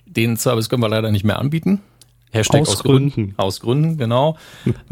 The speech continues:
Speaker 1: Ähm, ihr werdet dann, wenn ihr auf diese U R L geht, auf unsere Support-Seite umgeleitet, wo ihr sämtliche Optionen findet. Da müsst ihr dann entweder nochmal auf einen Link oder so anklicken. Ihr könnt euch natürlich auch Lesezeichen auf irgendwas legen. Da, da, also, da,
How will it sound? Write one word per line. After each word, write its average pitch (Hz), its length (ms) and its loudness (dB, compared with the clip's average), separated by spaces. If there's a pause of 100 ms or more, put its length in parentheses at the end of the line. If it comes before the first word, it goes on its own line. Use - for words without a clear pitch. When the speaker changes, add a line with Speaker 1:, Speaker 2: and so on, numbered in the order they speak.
Speaker 1:
Ähm, 110 240 0
ihr 113 120 -2
werdet 127 280 2
dann, 117 200 2
wenn 110 120 2
ihr 127 180 0
auf 104 120 -2
diese 117 180 2
U 110 80 2
R 95 100 0
L 107 80 0
geht, 120 260 0
auf 101 200 -2
unsere 104 180 -2
Support-Seite 160 680 0
umgeleitet, 135 560 0
wo 110 140 0
ihr 107 180 2
sämtliche 117 440 0
Optionen 92 460 -4
findet. 156 440 2
Da 90 60 0
müsst 95 220 -2
ihr 101 80 -2
dann 87 140 -2
entweder 95 320 -2
nochmal 92 220 0
auf 87 100 -6
einen 95 180 -2
Link 104 300 0
oder 95 160 -2
so 95 100 -2
anklicken. 131 460 -2
Ihr 98 80 -12
könnt 123 240 -2
euch 117 100 -6
natürlich 110 400 -6
auch 98 100 -6
Lesezeichen 113 680 -2
auf 80 120 -12
irgendwas 78 400 -14
legen. 90 280 -4
Da, 90 100 -4
da, 101 340 -6
also, 98 200 -2
da, 98 140 -8